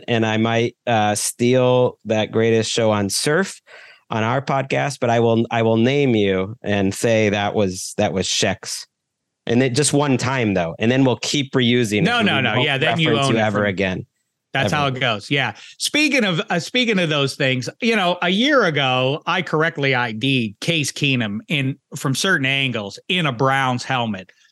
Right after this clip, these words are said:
Speaker 2: Looks a lot like your pal, our pal, Mark Sessler. What about, why am I the only person on the planet Earth, it seems, who, who has noticed the physical similarities between you and Mike McDaniel? Yeah, I mean, you're, you,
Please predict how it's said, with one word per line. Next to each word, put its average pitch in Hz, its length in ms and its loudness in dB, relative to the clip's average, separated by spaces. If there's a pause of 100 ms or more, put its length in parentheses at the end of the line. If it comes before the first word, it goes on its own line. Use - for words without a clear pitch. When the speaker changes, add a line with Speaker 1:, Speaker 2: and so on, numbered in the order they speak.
(180)
Speaker 2:
Looks 156 380 0
a 123 140 -2
lot 135 360 0
like 117 220 -2
your 117 120 0
pal, 113 440 -2
our 123 220 0
pal, 107 320 -2
Mark 104 280 0
Sessler. 104 560 -6 (800)
What 208 200 0
about, 269 320 0
why 190 240 0
am 311 120 0
I 269 100 4
the 226 140 4
only 196 240 4
person 165 420 0
on 135 120 0
the 127 80 0
planet 135 400 0
Earth, 131 260 -2
it 107 120 -8
seems, 110 300 -4
who, 143 420 0
who 139 240 2
has 127 340 -2
noticed 139 600 -2 (420)
the 143 400 0
physical 151 460 -2
similarities 131 640 0
between 123 400 -2
you 120 160 2
and 110 140 2
Mike 104 160 -2
McDaniel? 92 560 -8 (680)
Yeah, 151 100 0
I 170 60 0
mean, 196 100 2
you're, 214 140 0
you, 214 200 2